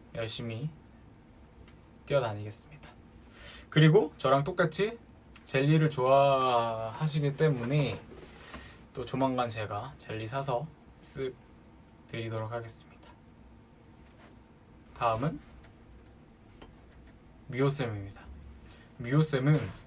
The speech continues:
첫인상과 지금의 모습이 가장 다른, 가장 다른 분이셨던 것 같아요. 첫 이미지는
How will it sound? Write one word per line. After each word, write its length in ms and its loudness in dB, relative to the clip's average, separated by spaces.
첫인상과 1300 8
지금의 640 2
모습이 400 -8
가장 360 4
다른, 380 2
가장 320 6
다른 420 4
분이셨던 500 0
것 60 -2
같아요. 340 -8
첫 260 4
이미지는 600 0